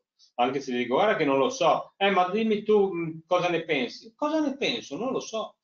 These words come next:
<laughs> Ok? Perché i sistemi sono stati, mm, programmati per lavorare senza sapere dove va a finire il mercato, se no non avrebbe senso.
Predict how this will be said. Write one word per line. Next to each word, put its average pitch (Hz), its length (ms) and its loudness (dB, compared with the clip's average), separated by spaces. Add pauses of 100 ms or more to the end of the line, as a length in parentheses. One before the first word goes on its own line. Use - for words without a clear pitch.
(120)
<laughs> 143 580 -6 (460)
Ok? 220 500 2 (440)
Perché 180 300 2
i 175 120 4
sistemi 208 420 0
sono 202 120 2
stati, - 680 0
mm, 156 500 -8
programmati 190 840 2
per 185 140 2
lavorare 175 540 4
senza 220 520 2
sapere 180 420 0
dove 160 120 4
va 160 80 4
a 165 60 0
finire 170 200 -4
il 139 60 -2
mercato, 135 380 0
se 160 140 -8
no 226 80 -2
non 160 120 -2
avrebbe 120 320 -2
senso. 120 460 -8